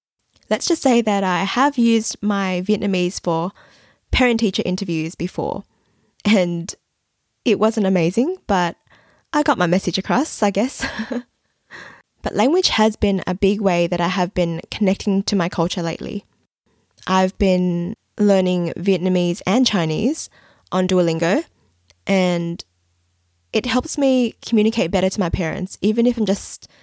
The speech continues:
telling them the new words that I've learned. But one day I do hope to talk to my grandparents and relatives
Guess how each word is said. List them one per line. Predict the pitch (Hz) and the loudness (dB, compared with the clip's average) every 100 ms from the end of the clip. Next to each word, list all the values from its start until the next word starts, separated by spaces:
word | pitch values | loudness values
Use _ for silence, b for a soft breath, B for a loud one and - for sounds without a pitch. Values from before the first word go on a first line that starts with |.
| b b b b | b b b b
telling | - 233 226 226 | 0 4 4 4
them | 208 | 4
the | |
new | 190 185 180 | 4 4 4
words | 175 170 | 2 2
that | |
I've | 170 170 | -2 0
learned. | 156 156 - 254 - _ _ _ | -2 -4 -6 -14 -18 _ _ _
But | - - | -4 0
one | 185 208 | 2 2
day | 185 170 170 | 0 0 -2
I | 180 | -4
do | 180 185 | -2 0
hope | 196 190 - | 2 0 -2
to | - 175 165 - - _ _ | -4 -4 -4 -6 -10 _ _
talk | - 196 190 - | -2 0 0 -2
to | 202 | -2
my | 180 170 165 165 185 - b b b b _ | -2 -2 -4 -4 -6 -8 b b b b _
grandparents | - 226 233 214 226 220 214 220 202 | 2 2 2 2 2 2 0 -2 -4
and | 180 | 0
relatives | 190 202 - 202 - - | 2 2 2 0 -2 -6